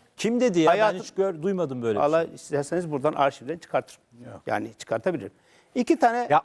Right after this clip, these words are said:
Speaker 1: Atatürkçüler eğer Erdoğan
Speaker 2: Evet.
Speaker 1: AK Parti Atatürk'ü anıyorsa bundan ancak memnuniyet
Speaker 2: Mutlu olmalar
Speaker 1: duyması
Speaker 2: gerekiyor,
Speaker 1: lazım,
Speaker 2: değil
Speaker 1: değil
Speaker 2: mi?
Speaker 1: mi?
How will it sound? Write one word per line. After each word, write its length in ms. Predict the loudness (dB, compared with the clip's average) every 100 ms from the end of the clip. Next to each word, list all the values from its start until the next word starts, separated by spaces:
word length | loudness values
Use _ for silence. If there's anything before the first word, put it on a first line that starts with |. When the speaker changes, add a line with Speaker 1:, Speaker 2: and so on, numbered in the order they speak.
| 2
Speaker 1:
Atatürkçüler 1080 | 2 4 2 0 -6 -6 -2 0 0 -4 _ _ _ _ -2
eğer 240 | 4 6 6
Erdoğan 560 | 4 2 4 4 2
Speaker 2:
Evet. 100 | -2 _ _ 0
Speaker 1:
AK 260 | 0 2
Parti 320 | 2 2 0
Atatürk'ü 500 | -2 -2 -4 -6 -4
anıyorsa 480 | -2 0 0 0 -2
bundan 280 | 0 0 2
ancak 360 | 2 2 0 2
memnuniyet 420 | 2 2 4 6
Speaker 2:
Mutlu 60 | 6
olmalar 180 | 6
Speaker 1:
duyması 140 | 4 4
Speaker 2:
gerekiyor, 200 | 2 0
Speaker 1:
lazım, 160 | 2 2
Speaker 2:
değil 80 | 4
Speaker 1:
değil 100 |
Speaker 2:
mi? 60 |
Speaker 1:
mi? 60 | 2